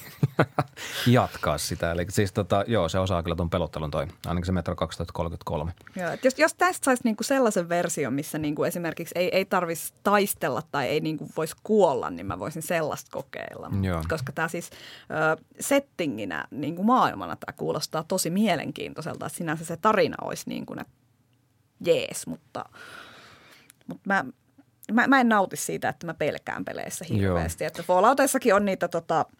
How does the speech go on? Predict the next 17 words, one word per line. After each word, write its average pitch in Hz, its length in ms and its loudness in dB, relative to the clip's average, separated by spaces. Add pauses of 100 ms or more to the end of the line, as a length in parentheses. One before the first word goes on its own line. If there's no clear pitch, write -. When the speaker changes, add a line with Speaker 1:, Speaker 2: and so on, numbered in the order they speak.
(140)
Speaker 2:
<clears throat> - 380 2
Deathclawta 175 480 2
tullut 156 360 -2
juostua - 380 -4
pakoon - 420 -8
aika, - 220 -8 (320)
Speaker 1:
Joo. 80 200 -4 (1200)
Speaker 2:
aika 196 180 0
kovaa 156 300 0
kirkuen. - 480 -6 (320)
Speaker 1:
Joo. 92 280 -4 (460)
Nyt 95 180 -4
on 107 100 0
tämmöisiä 92 260 0
tunnustuksia 90 640 -2
tullut 87 320 -6
tehtyä - 360 -4